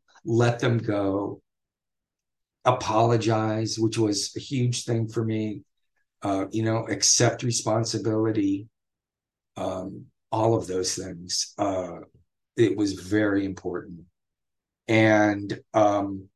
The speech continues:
also, you know, the weird thing is when I started getting sober, it was very emotional. It was a very emotional time, and my partner couldn't deal with it.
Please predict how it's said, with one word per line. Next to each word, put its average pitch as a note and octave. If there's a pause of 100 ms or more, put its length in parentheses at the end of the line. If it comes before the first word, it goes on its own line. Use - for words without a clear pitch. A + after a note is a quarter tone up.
(440)
also, B2 (200)
you C3
know, A#2+
the A#2+
weird C#3
thing A2
is G#2
when A2+
I A2
started D#3
getting B2+
sober, B2
it D3+
was D#3
very C#3
emotional. A2
It -
was -
a B2 (480)
very D3
emotional A#2
time, G#2
and G2
my G2+
partner B2+
couldn't G2
deal G2
with F#2+
it. -